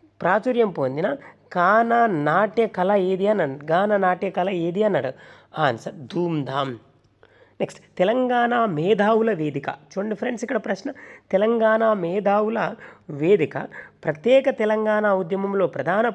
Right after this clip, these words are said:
పాత్ర పోషించింది. కింది వాటిలో ఏది ఆ సదస్సు ప్రధాన కార్యక్రమం, అది నిర్వహించిన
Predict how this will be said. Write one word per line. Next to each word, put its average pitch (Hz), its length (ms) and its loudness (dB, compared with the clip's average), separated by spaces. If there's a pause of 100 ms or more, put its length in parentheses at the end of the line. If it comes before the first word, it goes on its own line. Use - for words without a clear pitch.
పాత్ర 175 320 -4
పోషించింది. 143 520 -8 (520)
కింది 262 240 0
వాటిలో 180 260 0 (300)
ఏది 220 220 2 (240)
ఆ - 20 2 (140)
సదస్సు 208 460 -2 (360)
ప్రధాన 208 420 2 (120)
కార్యక్రమం, 151 460 -2 (280)
అది 196 200 -2
నిర్వహించిన 240 420 2